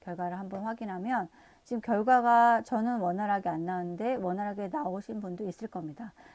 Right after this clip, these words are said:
얼라인 센터를 넣었기 때문에 이제 얘가 가운데로 가면서 이러한 부분이 됐는데 한번 결과를 확인해 보십시오.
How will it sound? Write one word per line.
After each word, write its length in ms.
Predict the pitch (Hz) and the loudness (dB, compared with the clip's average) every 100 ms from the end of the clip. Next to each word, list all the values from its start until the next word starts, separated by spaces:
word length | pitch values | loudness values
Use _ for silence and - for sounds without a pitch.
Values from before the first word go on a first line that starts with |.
| - | -14
얼라인 440 | - 196 220 220 220 | -2 2 4 2 -2
센터를 480 | 285 320 330 294 208 | 0 0 2 0 0
넣었기 260 | 175 - | -4 -10
때문에 380 | - 175 165 170 | -10 -8 -6 -6
이제 180 | 160 175 | -6 -6
얘가 220 | 170 175 | -4 -6
가운데로 600 | - - 180 208 233 226 | -8 -2 -2 0 0 -2
가면서 760 | 208 165 165 165 170 175 196 170 _ _ _ - | -4 -8 -6 -6 -6 -4 -2 -2 _ _ _ -10
이러한 340 | 202 208 202 | -4 -4 -4
부분이 280 | 180 180 180 | -6 -8 -8
됐는데 600 | - 160 160 170 240 180 - - - | -8 -6 -4 -2 -2 -2 -8 -20 -8
한번 160 | 233 233 | -8 -6
결과를 480 | 180 170 175 185 196 | -6 -4 -4 -6 -8
확인해 380 | 240 254 226 190 | -10 -8 -10 -10
보십시오. 500 | 160 - - - | -14 -18 -20 -20